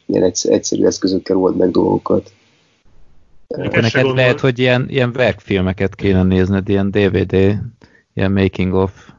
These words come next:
Speaker 1: Hát azt is szoktunk néha, azt is szoktam.
Speaker 3: Aha.
Speaker 1: De igazából egy képből az ember azt látja, hogy
Speaker 3: Mhm.
Speaker 1: az ötletet, az kb. látod, hogy ez hogy van megcsinálva.
Speaker 3: Hát te másképp látsz filmeket,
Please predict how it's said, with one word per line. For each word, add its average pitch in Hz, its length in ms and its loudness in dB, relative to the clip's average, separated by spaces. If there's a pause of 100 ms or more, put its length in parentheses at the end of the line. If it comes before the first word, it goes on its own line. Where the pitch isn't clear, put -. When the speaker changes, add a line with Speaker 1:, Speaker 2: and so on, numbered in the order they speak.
(240)
Speaker 1:
Hát 277 180 2
azt - 160 2
is 123 80 2
szoktunk 117 480 -2
néha, 107 360 2
azt 113 200 -2
is 107 60 -4
szoktam. 92 460 0
Speaker 3:
Aha. 107 60 0 (500)
Speaker 1:
De 151 80 2
igazából 143 440 4
egy 143 180 2
képből 117 560 4
az 104 200 -2
ember 113 260 4
azt 98 180 -2
látja, 98 560 -2 (760)
hogy - 160 0
Speaker 3:
Mhm. 107 80 2 (260)
Speaker 1:
az 98 120 -2
ötletet, 95 360 -2
az - 140 -8
kb. 104 240 0
látod, 104 400 0
hogy 95 180 -6
ez 107 140 -2
hogy 104 120 -2
van - 140 -2
megcsinálva. 50 600 -6 (1800)
Speaker 3:
Hát 123 160 -2
te 120 120 -2
másképp 104 420 0
látsz 98 260 0
filmeket, 98 520 0